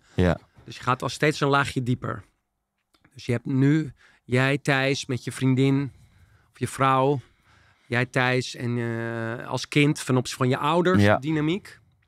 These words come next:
Speaker 2: Dan heb je nog jij, Thijs, of jij, luisteraar, hè? Kan je meedoen in relatie met je hele familiesysteem, met je opa en je oma. En dan heb je nog je overgrootouders, je bedovergrootouders.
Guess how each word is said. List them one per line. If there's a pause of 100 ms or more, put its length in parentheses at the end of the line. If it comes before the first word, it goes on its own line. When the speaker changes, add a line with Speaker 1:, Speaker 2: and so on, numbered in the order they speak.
(520)
Speaker 2:
Dan
heb
je
nog
jij,
Thijs, (260)
of
jij,
luisteraar,
hè? (200)
Kan
je
meedoen (360)
in
relatie
met
je
hele
familiesysteem,
met
je
opa
en
je
oma.
En
dan
heb
je
nog
je
overgrootouders,
je
bedovergrootouders.